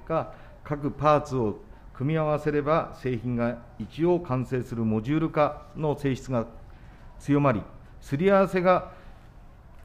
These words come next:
強みを発揮する領域が縮小したという構造変化があるっていう、二十三年で謳ってるんですね。で、その他にも誰のためのものづくりかっていうのを再考するなど、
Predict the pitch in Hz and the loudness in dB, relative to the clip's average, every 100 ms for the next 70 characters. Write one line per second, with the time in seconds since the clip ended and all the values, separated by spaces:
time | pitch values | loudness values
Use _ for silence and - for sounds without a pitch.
0 | - - 180 185 175 143 113 120 - 160 | -14 2 6 6 6 6 4 -4 -4 -4
1 | 156 143 131 147 147 156 131 - - - | 0 2 4 4 4 2 -2 -2 -12 -6
2 | 208 196 185 214 208 175 147 127 - 143 | 0 0 0 -2 0 2 2 0 -2 -2
3 | 160 156 170 156 160 135 127 113 104 95 | 0 0 2 2 0 -2 2 2 2 -4
4 | - 101 90 - - - - - 123 139 | -12 -10 -10 -14 -20 -20 -18 -2 0 0
5 | 113 120 120 127 143 131 98 104 - 92 | -2 -2 -2 -2 -4 -6 -6 -8 -8 -8
6 | 82 65 - 127 143 - - - - - | -6 -8 -10 -12 -12 -20 -20 -20 -20 -20
7 | - - 131 131 170 202 208 202 175 143 | -20 -6 -2 2 6 6 8 6 6 6
8 | 139 214 247 190 143 151 175 160 135 147 | 6 8 6 4 2 4 4 4 4 2
9 | 151 160 160 113 127 120 - - 123 165 | 0 -2 -2 -2 0 0 -2 -4 -2 0
10 | 123 - 135 147 156 151 147 147 151 151 | -2 0 -2 -2 -2 -2 -4 -4 0 2
11 | 120 | 0